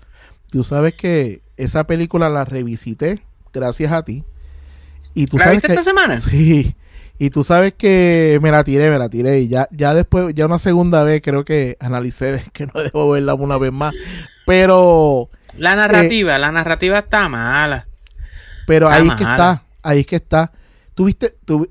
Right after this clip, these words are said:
Speaker 1: tú, tú notaste esos créditos finales, ¿verdad? Te quedaste hasta ahí. ¿No viste los créditos
Speaker 2: ¿Te salen
Speaker 1: finales?
Speaker 2: las caras de la gente?
Speaker 1: <laughs> Parece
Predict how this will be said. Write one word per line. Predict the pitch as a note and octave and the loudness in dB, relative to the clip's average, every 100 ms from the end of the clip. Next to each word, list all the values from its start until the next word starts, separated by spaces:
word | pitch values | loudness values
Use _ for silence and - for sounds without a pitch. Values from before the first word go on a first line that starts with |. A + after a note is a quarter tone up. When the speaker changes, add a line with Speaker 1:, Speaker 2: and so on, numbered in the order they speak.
| - | -4
Speaker 1:
tú, | D3 D3+ E3 | 0 0 0
tú | D3+ D3 | 0 0
notaste | E3+ G3 G#3+ - G3+ | 0 -2 -4 -4 -4
esos | F#3+ - | -4 -4
créditos | E3+ E3 D#3 | -2 -2 -4
finales, | - A#2 C#3 C3+ | -4 -4 -2 -2
¿verdad? | A#2 C#3 - | -2 -4 -6
Te | C3 | -8
quedaste | A#2 A#2 - | -4 -6 -6
hasta | - F#3 | -8 -4
ahí. | F#3 - - - - | -4 -6 -12 -14 -8
¿No | B2 | -4
viste | C#3+ - | -4 -2
los | F#3 | -6
créditos | - F#3 F#3 | -4 -4 -4
Speaker 2:
¿Te | - | -2
salen | D#3+ | 0
Speaker 1:
finales? | F#3 | 0
Speaker 2:
las | G3+ | -2
caras | A3+ G#3+ | -2 0
de | G#3 | 0
la | |
gente? | G#3 G#3 A#2 - - - - - - - | -2 -4 -2 -2 -2 -12 -14 -16 -14 -14
Speaker 1:
<laughs> | - - - - - F3 - | -14 -14 -14 -12 -10 -10 -2
Parece | A3+ F3+ F3 | 2 2 2